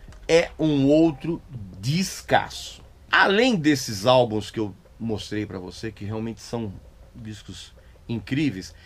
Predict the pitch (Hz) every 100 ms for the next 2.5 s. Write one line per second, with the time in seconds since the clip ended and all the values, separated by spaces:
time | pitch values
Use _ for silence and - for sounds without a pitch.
0 | - - - 147 160 175 151 123 135 156
1 | 135 131 - - - - - 175 160 131
2 | 117 143 151 101